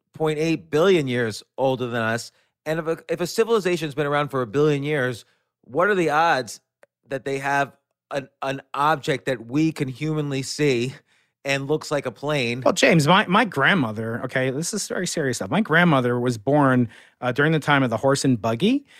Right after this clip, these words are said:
Speaker 2: and she lived to make videos on TikTok, okay? This is very serious stuff, James.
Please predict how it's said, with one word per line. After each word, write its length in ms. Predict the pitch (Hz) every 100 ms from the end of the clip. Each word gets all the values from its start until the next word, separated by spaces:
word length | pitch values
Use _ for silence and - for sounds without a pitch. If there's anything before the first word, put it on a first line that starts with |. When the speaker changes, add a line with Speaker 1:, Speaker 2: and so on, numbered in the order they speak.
| _
Speaker 2:
and 120 | 147 143
she 160 | 151
lived 300 | 143 175 170
to 80 | 165
make 200 | 147 123
videos 380 | 139 139 135 131
on 120 | 120
TikTok, 520 | - 123 - - - -
okay? 200 | - 220 -
This 140 | 277
is 100 | 339
very 220 | - 302
serious 440 | - - 151 135 -
stuff, 320 | - - -
James. 320 | - -